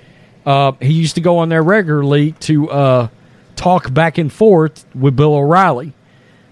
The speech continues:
Uh, he, he's very critical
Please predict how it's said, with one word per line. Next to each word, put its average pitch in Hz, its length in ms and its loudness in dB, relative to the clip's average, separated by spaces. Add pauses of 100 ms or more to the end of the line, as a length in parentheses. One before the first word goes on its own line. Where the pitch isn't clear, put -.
(420)
Uh, 135 300 0 (360)
he, 180 280 -2
he's 151 480 0
very 165 380 0
critical 131 560 -4